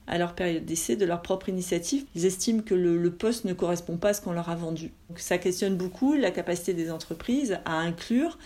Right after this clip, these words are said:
à, à former équipe. Ça concerne surtout les jeunes générations qui, elles, veulent du sens, qui, si elles sont bien, restent, si elles sont pas bien, s'en vont.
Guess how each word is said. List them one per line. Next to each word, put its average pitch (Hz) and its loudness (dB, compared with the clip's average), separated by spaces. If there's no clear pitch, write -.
à, 151 -2
à 165 0
former 208 2
équipe. 254 2
Ça 175 0
concerne 175 -4
surtout 202 -4
les 185 6
jeunes 175 0
générations 160 0
qui, 254 -2
elles, 170 2
veulent 160 2
du 160 -6
sens, 226 -2
qui, 180 -4
si 170 0
elles 190 6
sont 185 -2
bien, 170 0
restent, 190 0
si - -4
elles 165 -2
sont 165 -4
pas 156 -4
bien, 156 -4
s'en 160 -8
vont. 170 -4